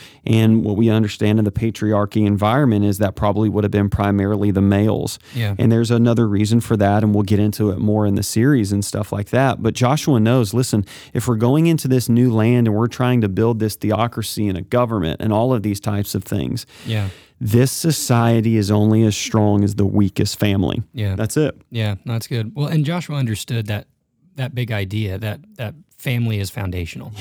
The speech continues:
Speaker 1: Yeah.
Speaker 2: That the formation of your family is foundational. And so you broke down for us from the text just one simple thing with a couple subpoints. Number one, we gotta break down the old foundations, and there are things that come from that.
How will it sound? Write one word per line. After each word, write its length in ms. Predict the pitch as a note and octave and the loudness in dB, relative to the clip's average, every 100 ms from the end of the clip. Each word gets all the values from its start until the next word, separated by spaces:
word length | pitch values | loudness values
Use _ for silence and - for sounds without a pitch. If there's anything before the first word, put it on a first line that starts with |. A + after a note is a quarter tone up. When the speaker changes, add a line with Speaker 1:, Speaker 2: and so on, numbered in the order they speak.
| - | -4
Speaker 1:
Yeah. 200 | F3 A#2 | -4 -2
Speaker 2:
That 180 | A#2 A2+ | -4 -6
the 100 | A#2+ | -6
formation 460 | - B2+ B2+ C3+ C#3+ | -6 -4 -2 -2 -4
of 100 | C3+ | -4
your 120 | D3 | -6
family 400 | - G#2+ G2+ F#2+ | -4 -4 -2 -4
is 400 | - G#2+ G#2+ G2+ | -6 -6 -6 -8
foundational. 920 | - G#2 G2+ F#2+ G2 F#2+ - F2 - - - _ - | -10 -8 -6 -4 -6 -6 -10 -14 -16 -20 -20 _ -8
And 120 | C3 | -6
so 100 | - | -4
you 140 | C3+ C3+ | -2 0
broke 240 | E3+ F3 | 0 -2
down 240 | C#3 C#3 D3 | -2 -2 -2
for 240 | C3+ A2+ | -4 -4
us 100 | A2+ | -6
from 220 | - A#2+ | -6 -6
the 80 | A2 | -4
text 440 | - C3 A2+ G#2+ - | -6 -6 -6 -8 -8
just 200 | C#3 - _ _ - | -10 -10 _ _ -8
one 160 | D3+ | -6
simple 280 | E3+ F3+ D3 | -4 -4 -6
thing 260 | - D#3 D#3 | -6 -4 -4
with 80 | A2+ | -4
a 40 | |
couple 240 | G#2+ C#3 G#2+ | -6 -8 -8
subpoints. 640 | - D3+ C3 A#2+ G2+ - - _ _ - | -8 -10 -8 -6 -6 -8 -18 _ _ -8
Number 180 | C3+ C3 | -4 -2
one, 180 | D3 | 0
we 60 | C#3 | -2
gotta 180 | C3+ B2 | -2 -4
break 260 | A2 B2+ | -4 -6
down 220 | D3 B2 B2 | -4 -4 -2
the 120 | A2+ | -2
old 200 | A2 G3 | -4 -6
foundations, 720 | A#2 G#2 G#2+ A#2 - - - | -6 -6 -4 -6 -6 -14 -12
and 80 | A#2+ | -10
there 80 | G#2 | -8
are 40 | |
things 200 | B2+ G#2+ | -6 -8
that 120 | B2 | -8
come 200 | - A2+ A2+ | -8 -8 -8
from 180 | - - | -10 -10
that. 200 | - | -12